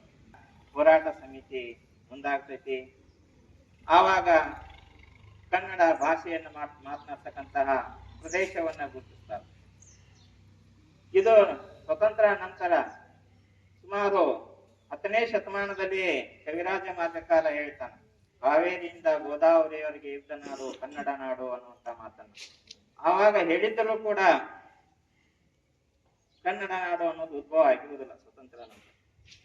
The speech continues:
ಯಾವಾಗ ಹೋರಾಟಗಾರರ ಪ್ರತಿಫಲವಾಗಿ ಕನ್ನಡ ನಾಡು ಅನ್ನೋದು ಉದ್ಭವ ಆಯ್ತೋ, ಆವಾಗ ಹೆಸರು ಏನಂತ ಇತ್ತು, ನಾಮಕರಣ ಆಯ್ತಪ್ಪ ಅಂದ್ರೆ ಮೈಸೂರು ರಾಜ್ಯ.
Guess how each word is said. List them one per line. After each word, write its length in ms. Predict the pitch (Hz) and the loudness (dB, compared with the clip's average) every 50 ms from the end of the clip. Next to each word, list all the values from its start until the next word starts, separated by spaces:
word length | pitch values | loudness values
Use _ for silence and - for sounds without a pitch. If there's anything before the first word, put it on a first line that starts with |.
| _ - | _ -2
ಯಾವಾಗ 320 | - 151 156 165 165 160 156 143 135 123 - - - - | 0 0 2 2 2 2 2 0 0 0 -2 -10 -18 -14
ಹೋರಾಟಗಾರರ 760 | 131 143 151 165 165 160 156 156 143 143 139 139 135 131 127 | -10 -2 0 0 0 0 -2 -6 -4 -2 -2 -2 -2 -4 -10
ಪ್ರತಿಫಲವಾಗಿ 880 | - 196 208 - 160 - 151 143 139 135 135 135 131 131 127 123 117 120 | -12 -14 -20 -20 -18 -14 -8 -2 0 4 4 4 2 2 -4 -12 -12 -14
ಕನ್ನಡ 380 | - - 131 139 - 147 139 135 131 | -8 -8 -8 -8 -8 -4 -2 -2 -2
ನಾಡು 300 | 127 131 127 127 131 127 | -2 -6 -16 -14 -12 -12
ಅನ್ನೋದು 320 | 123 123 123 123 120 120 123 | -12 -12 -14 -18 -20 -20 -20
ಉದ್ಭವ 280 | 131 _ 139 135 131 127 | -20 _ -8 -4 -2 -2
ಆಯ್ತೋ, 640 | 123 123 123 - 123 123 123 127 123 - - _ _ _ _ _ _ - | -2 -4 -6 -6 -2 0 2 2 0 -2 -10 _ _ _ _ _ _ -2
ಆವಾಗ 400 | - 160 175 185 185 180 170 160 156 147 135 131 - - - - - _ _ _ _ _ _ _ _ _ _ _ _ _ _ _ _ _ _ _ _ _ _ _ - | 4 4 6 6 6 2 2 2 2 2 2 0 -4 -10 -20 -20 -20 _ _ _ _ _ _ _ _ _ _ _ _ _ _ _ _ _ _ _ _ _ _ _ -16
ಹೆಸರು 440 | 156 160 - 220 214 185 170 147 139 | -10 0 6 6 6 6 4 -4 -6
ಏನಂತ 460 | 139 151 175 185 - 175 - _ - | -6 -6 -8 -10 -12 -16 -14 _ -2
ಇತ್ತು, 520 | 160 151 - 147 139 139 - - - - | 0 0 0 0 -2 -10 -12 -16 -16 -16
ನಾಮಕರಣ 440 | 131 131 139 - - - 143 139 135 131 | -16 -18 -20 -20 -20 -20 -20 -16 -12 -10
ಆಯ್ತಪ್ಪ 320 | 127 123 - - - - | -10 -10 -10 -12 -14 -14
ಅಂದ್ರೆ 180 | 143 135 - 135 | -14 -12 -12 -16
ಮೈಸೂರು 580 | 123 127 139 160 165 - 240 233 220 208 196 - | -14 -14 -12 -12 -12 -8 -2 -2 0 2 2 2
ರಾಜ್ಯ. 460 | 160 147 139 - - - - 120 | 2 2 0 -2 -4 -8 -6 -2